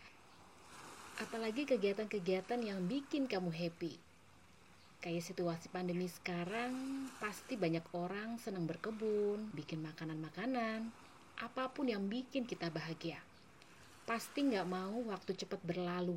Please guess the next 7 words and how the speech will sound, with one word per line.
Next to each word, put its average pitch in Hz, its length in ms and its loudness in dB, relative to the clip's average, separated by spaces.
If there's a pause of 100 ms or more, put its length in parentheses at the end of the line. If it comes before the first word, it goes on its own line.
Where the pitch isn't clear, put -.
gitu 262 320 2
aja. 156 320 -2 (1200)
Beda 196 400 4
halnya 208 480 0
dengan 180 240 0
situasi 175 640 0
yang 196 80 -4